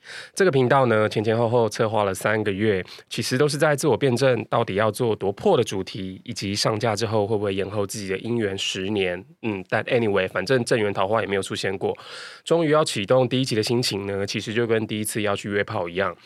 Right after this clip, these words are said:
又紧张，又觉得自己很放荡。我们频道的精神其实是日常的狗屁倒灶，也不过是喜剧开场。被洗脸或被喷满脸都会一瞬间成长。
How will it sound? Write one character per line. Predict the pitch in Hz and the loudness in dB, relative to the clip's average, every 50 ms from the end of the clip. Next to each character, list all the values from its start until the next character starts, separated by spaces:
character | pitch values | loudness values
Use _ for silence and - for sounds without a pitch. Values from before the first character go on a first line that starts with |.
| - - - - | -20 -20 -8 -2
又 | 147 127 | -2 -2
紧 | - 113 92 87 | -2 -2 -4 -2
张， | - 110 101 98 95 95 | 0 0 0 0 0 -2
又 | 117 120 | -2 -4
觉 | 98 - 104 | -4 -4 -4
得 | 90 | -6
自 | - 113 | -4 -4
己 | 101 95 | -6 -6
很 | 98 87 - | -6 -10 -8
放 | - 117 104 85 82 85 | -4 -4 -4 -4 -4 -4
荡。 | - 95 87 92 - - - - - - - - - - _ | -4 -4 -4 -4 -10 -18 -20 -18 -18 -18 -18 -20 -20 -10 _
我 | - 123 | -2 0
们 | 117 120 | 0 0
频 | - 131 139 165 | 2 2 2 4
道 | 208 180 | 4 2
的 | 139 | 2
精 | 131 - 147 160 151 | 2 2 2 0 2
神 | - 127 117 113 | 2 0 0 0
其 | 117 - - 107 | 0 -4 -6 -8
实 | 104 110 | -8 -6
是 | 101 - - 127 120 113 - - - _ _ _ _ | -6 -6 -4 -4 -6 -6 -8 -10 -14 _ _ _ _
日 | - 143 139 120 | -8 -6 -4 -4
常 | - - 95 98 95 | -2 -2 -4 -4 -2
的 | 104 101 95 | -2 -2 -2
狗 | - - - | -2 -4 -6
屁 | - 135 | -4 -4
倒 | 127 117 95 82 | -2 -2 -2 -2
灶， | - - 110 98 90 90 | 0 0 0 0 0 -2
也 | 90 90 | -4 -6
不 | - - | -8 -6
过 | 95 - 117 117 | -2 -2 0 0
是 | - - 127 107 | 0 -2 -4 -4
喜 | 98 - - - | -4 -6 -8 -8
剧 | - - 143 131 | -8 -6 -4 -2
开 | 123 131 123 | 0 0 0
场。 | - - 95 85 - - _ _ _ _ _ _ _ - | 0 0 -2 -4 -4 -10 _ _ _ _ _ _ _ 0
被 | 175 156 139 | 2 2 2
洗 | 120 - - 131 117 123 | 2 0 -2 -2 0 2
脸 | 127 113 101 95 | 2 2 2 2
或 | 104 123 117 | 0 0 0
被 | 107 123 113 110 | 2 2 2 2
喷 | - 117 113 | 0 -2 -2
满 | 110 101 92 92 | -2 0 0 0
脸 | 98 92 85 85 | -2 -2 -2 -2
都 | 95 104 | -4 -2
会 | 98 110 101 98 | -2 -2 -2 -2
一 | 90 | -4
瞬 | 87 - 107 95 92 | -4 -4 -4 -4 -4
间 | - 101 92 92 | -4 -4 -6 -6
成 | - - 95 87 87 | -6 -6 -8 -8 -6
长。 | - 95 - | -6 -6 -6